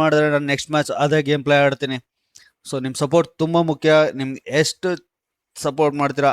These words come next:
ಅಷ್ಟು ನಂಗೆ ವಿಡಿಯೋ ಮಾಡಕ್ ತುಂಬಾ ಅಂದ್ರೆ ತುಂಬಾ ಹೆಲ್ಪ್ ಆಗುತ್ತೆ. Thank you so much. ಎಲ್ರಿಗೂ ಶುಭ ದಿನ ಅಂತ ಹೇಳ್ತಾ ಇವತ್ತಿನ ವಿಡಿಯೋ ಇಲ್ಲಿಗೆ ಎಂಡ್ ಮಾಡ್ತಾ ಇದ್ದೀನಿ. So, ವಿಡಿಯೋ ಇಷ್ಟ ಆಯ್ತು ಅಂದ್ರೆ ದಯವಿಟ್ಟು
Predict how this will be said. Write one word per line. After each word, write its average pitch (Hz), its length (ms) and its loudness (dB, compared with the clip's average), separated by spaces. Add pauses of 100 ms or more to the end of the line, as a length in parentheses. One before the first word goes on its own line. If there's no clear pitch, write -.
(140)
ಅಷ್ಟು - 560 -4
ನಂಗೆ 135 260 -4
ವಿಡಿಯೋ 135 260 -2
ಮಾಡಕ್ 135 300 -4
ತುಂಬಾ 135 240 -4
ಅಂದ್ರೆ 131 180 -2
ತುಂಬಾ 127 300 -4
ಹೆಲ್ಪ್ 131 200 -2
ಆಗುತ್ತೆ. 131 280 0 (100)
Thank 139 220 -2
you 143 120 -4
so 151 80 0 (140)
much. 151 260 -2
ಎಲ್ರಿಗೂ 143 420 -4
ಶುಭ 143 420 -4
ದಿನ 156 240 -2
ಅಂತ 147 220 -2
ಹೇಳ್ತಾ 139 220 -2
ಇವತ್ತಿನ 127 360 -2
ವಿಡಿಯೋ 110 300 -8 (160)
ಇಲ್ಲಿಗೆ 110 360 -8
ಎಂಡ್ 113 140 -14
ಮಾಡ್ತಾ 120 300 -8
ಇದ್ದೀನಿ. 123 180 -8 (760)
So, 120 100 -14 (140)
ವಿಡಿಯೋ 139 260 0
ಇಷ್ಟ - 140 -10
ಆಯ್ತು 143 220 -4
ಅಂದ್ರೆ 139 160 -6 (100)
ದಯವಿಟ್ಟು 113 440 -8